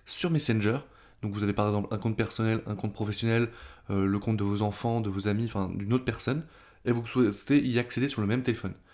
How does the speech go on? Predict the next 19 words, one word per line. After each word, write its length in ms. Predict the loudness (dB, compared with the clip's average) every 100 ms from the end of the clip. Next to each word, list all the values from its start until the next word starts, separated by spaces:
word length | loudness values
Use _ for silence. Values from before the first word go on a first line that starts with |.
| -20 -20 0
Et 40 |
ben 60 | 0
pour 100 | 0
ça 80 | 0
c'est 180 | 0
hyper 280 | 0 0 0
simple, 340 | 2 0 -2 -10
pour 240 | -2 0 2
accéder 420 | 0 2 4 4 0 -6
à 100 | -4
tous 160 | -2 2
les 140 | 0
comptes 240 | 2 -2 -2
que 120 | -2
vous 100 | 0
avez 180 | 2 2
ajoutés 280 | -2 0
sur 140 | -2 -2
Messenger, 400 | 0 0 0